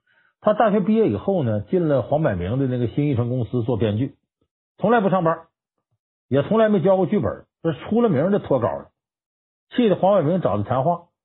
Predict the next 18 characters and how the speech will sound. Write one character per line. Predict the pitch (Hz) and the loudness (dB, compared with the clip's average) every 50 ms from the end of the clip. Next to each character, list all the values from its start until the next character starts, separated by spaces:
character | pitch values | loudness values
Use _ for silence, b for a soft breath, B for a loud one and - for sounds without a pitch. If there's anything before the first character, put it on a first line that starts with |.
| _ _ _ _ _ | _ _ _ _ _
王 | 131 151 170 | 0 2 2
家 | 185 | 2
卫 | 180 190 190 160 | 2 2 0 -2
气 | - - 208 185 | -2 -2 -2 0
定 | 175 165 147 | 0 0 0
神 | 156 151 160 135 | 0 0 0 0
闲 | 113 120 131 127 | 0 -2 -2 -2
说 | 107 104 104 98 92 92 | -2 -2 -2 -2 -2 -2
：“我 | 95 90 90 | -2 0 0
呀， | 101 127 147 135 113 95 | 2 2 2 0 0 -4
需 | 95 - - 131 | -6 -4 -2 0
要 | 131 127 | 0 0
安 | 113 127 131 127 123 113 | 0 -2 -2 -2 -2 -2
静， | 120 147 147 139 127 107 87 76 - | 0 2 2 2 0 -2 -4 -6 -6
不 | - 107 | -6 -2
被 | 107 127 113 | -2 -2 -2
打 | 104 - 85 107 131 | -2 -2 -2 0 0
扰， | 117 92 78 78 95 117 127 135 - | 0 0 0 2 2 2 2 2 0